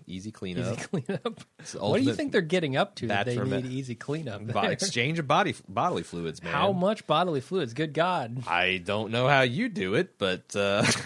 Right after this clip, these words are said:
Speaker 1: <laughs> there's usually body
Speaker 2: Yeah.
Speaker 1: fluid involved. Uh, so I, th-, Jesse's outfit here.
Speaker 2: Yeah,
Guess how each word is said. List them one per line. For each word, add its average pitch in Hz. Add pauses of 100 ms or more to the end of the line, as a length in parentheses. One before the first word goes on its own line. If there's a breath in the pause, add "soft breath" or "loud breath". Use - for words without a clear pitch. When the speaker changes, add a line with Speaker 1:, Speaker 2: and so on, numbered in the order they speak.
(240)
Speaker 1:
<laughs> -
there's 147
usually 165
body 156
Speaker 2:
Yeah. 139
Speaker 1:
fluid 175
involved. 160 (340 loud breath)
Uh, 151
so - (100)
I, 170
th-, - (640)
Jesse's 226 (920)
outfit 143
here. 87 (440)
Speaker 2:
Yeah, 135